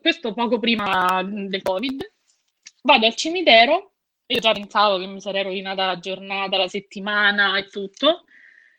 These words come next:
invece arrivo là e c'avevo una sensazione strana, non, non era quella tristezza che io mi aspettavo di avere.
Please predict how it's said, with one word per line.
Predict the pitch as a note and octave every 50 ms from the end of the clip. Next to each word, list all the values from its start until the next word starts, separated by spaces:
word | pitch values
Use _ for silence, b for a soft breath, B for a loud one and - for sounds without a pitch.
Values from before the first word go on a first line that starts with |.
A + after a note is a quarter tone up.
| b b b
invece | G4+ A4 B4 A4 C#4+ C#4+
arrivo | C#4+ C4+ E4+ F#4 G4
là | G#4+ A#4 A#4+ A4
e | F4+
c'avevo | - - C4+ B3+ B3
una | A#3+ B3 A#3+
sensazione | B3+ B3 - - C4+ C4+ - - C4 A#3+ A3+
strana, | - - - - G#3 F#3+ F#3+ F3+ F#3+ F#3+ F#3+ F#3+ G3 _ _ -
non, | C#4+ E4 G4+ G4+ G4+ G4+ G4+ G4+ G4 G4 G4
non | G4+ G#4+ G#4+
era | F#4 B3+ A#3+ A3+
quella | A3 A3 A3 G#3+
tristezza | A3+ A3 A3 - - A#3 A3 - - G3+
che | G3
io | G#3+ G#3+ G#3+
mi | G#3 G3+
aspettavo | G3+ - - - G#3 _ - G#3+ G3+ G3
di | F#3+ F3+
avere. | E3+ F3 F3+ F3+ F#3 F#3 -